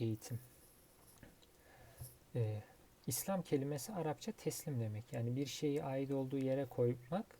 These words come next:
sahibine iade etmek manasına geliyor. İşte İslam bir insanın ruhunu, fizik vücudunu ve nefsini Allah'a teslim etmesinin adı. Ve tabi bunları teslim ettikten sonra iradesini de Allah'a teslim ederek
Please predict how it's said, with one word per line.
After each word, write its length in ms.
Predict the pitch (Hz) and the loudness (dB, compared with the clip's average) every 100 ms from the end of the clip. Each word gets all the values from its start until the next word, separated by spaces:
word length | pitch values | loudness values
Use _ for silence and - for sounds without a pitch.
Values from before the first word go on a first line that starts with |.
| - | -12
sahibine 640 | - 127 113 127 139 190 | -4 0 2 2 0 0
iade 340 | 156 143 139 143 | 4 4 4 0
etmek 340 | - 120 - | 0 -4 -2
manasına 540 | 120 110 107 - 113 | -2 -2 -2 -4 -4
geliyor. 440 | 107 110 104 104 - - - - - - - | -2 -4 -4 -6 -10 -18 -20 -20 -20 -20 -16
İşte 220 | - - - | -12 -8 -6
İslam 480 | 143 - 185 220 233 - - 160 | -4 -4 -4 -4 -6 -16 -4 0
bir 100 | 156 | 2
insanın 500 | 151 - 151 147 135 | 2 0 -2 -2 2
ruhunu, 520 | 147 127 156 165 226 - | 2 2 0 0 -2 -6
fizik 400 | - 143 165 - | -4 -2 -2 0
vücudunu 400 | 139 139 165 202 | 0 0 0 0
ve 140 | 156 | 0
nefsini 580 | 135 135 - - 165 240 - - | 0 -2 -2 -2 -2 -2 -6 -2
Allah'a 400 | 131 135 123 202 - | 2 2 0 -6 -4
teslim 440 | - 147 - 170 | -2 -2 0 0
etmesinin 520 | 139 - 127 120 120 | 0 -2 -4 -2 -2
adı. 220 | 113 110 | -2 2
Ve 100 | 113 120 | 2 2
tabi 220 | 139 123 | 0 -2
bunları 260 | 135 135 | -2 -2
teslim 360 | - 135 - 139 | -4 -8 -6 -4
ettikten 340 | 127 - - | -6 -6 -6
sonra 200 | 127 - | -4 -2
iradesini 640 | 151 135 131 127 135 - 156 | -2 0 0 0 -2 -4 -4
de 60 | 139 | 0
Allah'a 280 | 120 117 | 0 0
teslim 440 | 113 131 120 - 139 | 0 -2 -4 -4 -2
ederek 320 | 123 135 220 | 0 -2 -2